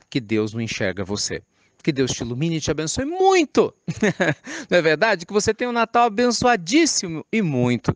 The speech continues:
e muito feliz. Gente, dando tudo certo, quando for mais tarde, né? Mais tarde, lá pras dez horas da noite, nós vamos fazer uma live maravilhosa.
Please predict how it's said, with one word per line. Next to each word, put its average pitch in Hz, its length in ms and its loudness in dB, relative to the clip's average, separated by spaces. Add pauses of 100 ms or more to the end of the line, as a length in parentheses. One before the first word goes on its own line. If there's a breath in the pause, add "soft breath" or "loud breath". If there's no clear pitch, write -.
(140)
e 120 80 -2
muito 92 380 -2
feliz. 76 480 -4 (420 loud breath)
Gente, 135 420 0 (300 loud breath)
dando 208 260 0
tudo 175 240 -2
certo, 160 360 -2
quando 143 180 -4
for 143 140 -2
mais 160 280 -4
tarde, 113 560 -4 (320)
né? 170 280 -2 (420 loud breath)
Mais 143 240 -2
tarde, 165 320 -2
lá 214 140 -2
pras 196 200 -2
dez 156 240 0
horas 135 240 -2
da 113 120 -4
noite, 135 480 0
nós 120 160 -6
vamos 143 180 -8
fazer 127 220 -4
uma 117 160 -6
live 120 680 0
maravilhosa. 123 1040 -2